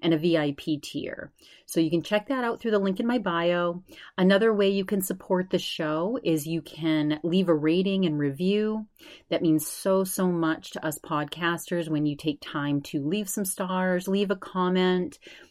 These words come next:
whether it's good or bad. Um, it really does help us. So if you just take time to leave that review and then subscribe to Craving More, my premium content show,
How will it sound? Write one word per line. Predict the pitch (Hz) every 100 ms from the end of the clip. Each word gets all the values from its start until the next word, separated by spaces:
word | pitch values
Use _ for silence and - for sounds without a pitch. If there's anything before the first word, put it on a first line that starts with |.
| _
whether | 208 233 269
it's | 269 269
good | - 214
or | 220
bad. | 185 160 165 196 - - - - -
Um, | 160 160 151 151 151
it | 180 185
really | 175 170
does | 165 151
help | - 147 143
us. | 165 196 190
So | - 160 151 151
if | 156
you | 165
just | 151 156
take | - 170
time | - - 160 160
to | 156
leave | 151 151
that | 156 147
review | 151 151 180 240 240 240 240 - - - -
and | 156 156
then | 156 151
subscribe | - - - 165 160 156
to | - - 170 170 170 170 -
Craving | - 165 160 160 165
More, | 165 185 240
my | 240 147 -
premium | - 180 180 175 165 151
content | - 160 156 160 - 175 165 175
show, | - - 170 180 247